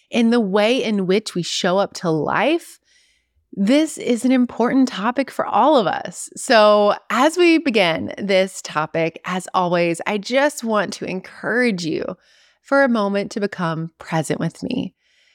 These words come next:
So go ahead and become aware of the colors around you. I want you to sense the sensations in your body. Feel the weight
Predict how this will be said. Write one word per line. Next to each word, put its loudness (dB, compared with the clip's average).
So -2
go 0
ahead 0
and -2
become -4
aware 2
of -6
the -6
colors -2
around 0
you. 2
I 0
want 0
you 0
to 2
sense -2
the 0
sensations 0
in -2
your -4
body. 0
Feel 0
the -2
weight -2